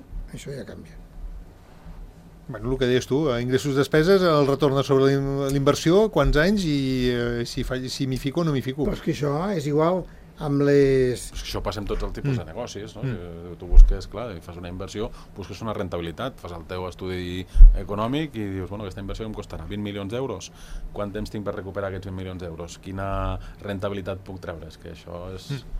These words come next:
Speaker 1: A veure, a Andorra han viscut temes,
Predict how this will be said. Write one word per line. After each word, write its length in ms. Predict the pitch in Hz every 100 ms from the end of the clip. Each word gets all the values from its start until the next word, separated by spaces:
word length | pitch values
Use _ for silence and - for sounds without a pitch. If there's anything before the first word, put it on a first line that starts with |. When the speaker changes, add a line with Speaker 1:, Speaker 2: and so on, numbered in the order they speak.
| - - - - -
Speaker 1:
A 60 | 127
veure, 200 | - 160
a 40 |
Andorra 300 | 131 113 117
han 100 | 131
viscut 420 | 127 131 - - 135
temes, 540 | - 147 135 139 -